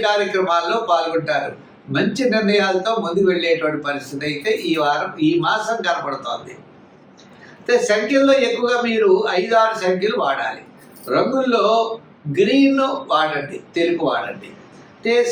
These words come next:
సంఖ్యలు, రంగులు అయ్యే. మూడోది వారాలు మీరు ఏదైనా చేయాలంటే గురువారం చేయండి, దర్శనాలు చేయాలంటే శివ దర్శనాలు చేయండి, స్తోత్రాల్లో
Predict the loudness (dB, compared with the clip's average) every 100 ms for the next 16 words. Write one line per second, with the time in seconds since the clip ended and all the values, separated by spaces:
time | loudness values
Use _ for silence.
0 | 0 0 2 2 2 0 0 -4 -2 0
1 | 2 4 4 2 -2 -4 -2 0 0 0
2 | 2 2 2 2 2 0 -2 -12 -20 -6
3 | 2 4 4 4 2 2 0 0 0 0
4 | 2 4 4 4 0 -2 0 2 2 4
5 | 2 0 -2 -2 -4 -6 -10 -16 -20 -20
6 | -20 -4 0 2 2 0 2 0 0 2
7 | 4 4 0 0 -2 0 0 2 2 0
8 | -2 -4 -4 -4 -6 -6 -6 -8 -14 -20
9 | -20 -16 -12 -2 2 2 2 2 4 4
10 | 4